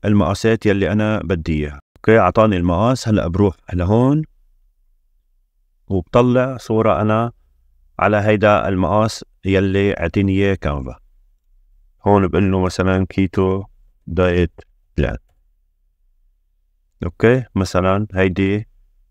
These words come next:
صورة من الصور. أوكي، بكل بساطة حملتها، صرت جاهز إني أرفع البن تبعي. فبروح بقول له create new،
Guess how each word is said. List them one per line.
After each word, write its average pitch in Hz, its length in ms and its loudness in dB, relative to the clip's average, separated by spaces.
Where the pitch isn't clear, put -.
صورة 95 540 2
من 92 120 2
الصور. 71 500 -4
أوكي، 120 320 0
بكل 98 220 2
بساطة 78 420 -2
حملتها، 113 640 0
صرت 95 240 -2
جاهز 117 420 2
إني 110 520 0
أرفع 101 440 2
البن 98 340 0
تبعي. 69 360 -2
فبروح 110 360 0
بقول 101 180 0
له 95 160 2
create 104 320 2
new، 120 340 0